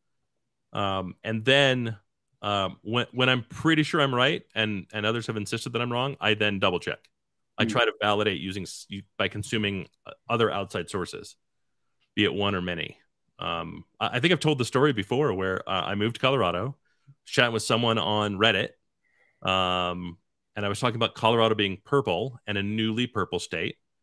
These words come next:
Speaker 1: um, to which they said, "You're an idiot. We've had Democrat governors. Go look it up."
Speaker 2: <laughs>
Speaker 1: And I went, "Oh, okay.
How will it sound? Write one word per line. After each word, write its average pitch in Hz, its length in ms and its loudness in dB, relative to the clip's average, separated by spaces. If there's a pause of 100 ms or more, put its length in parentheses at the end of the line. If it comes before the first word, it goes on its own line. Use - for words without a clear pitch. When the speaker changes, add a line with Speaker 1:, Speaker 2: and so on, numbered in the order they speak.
(320)
Speaker 1:
um, 90 260 -4
to 127 100 -2
which 127 220 2
they 104 120 4
said, 104 360 2
"You're 107 300 0
an 127 180 -4
idiot. 107 540 0
We've 98 180 -4
had 107 220 -2
Democrat 101 480 -2
governors. 92 400 -2
Go 87 120 -4
look 85 160 -4
it 127 60 2
up." - 180 2 (420)
Speaker 2:
<laughs> - 80 -6 (540)
Speaker 1:
And 98 100 -6
I 98 60 -2
went, 95 180 -6 (160)
"Oh, 180 220 2 (120)
okay. 160 320 0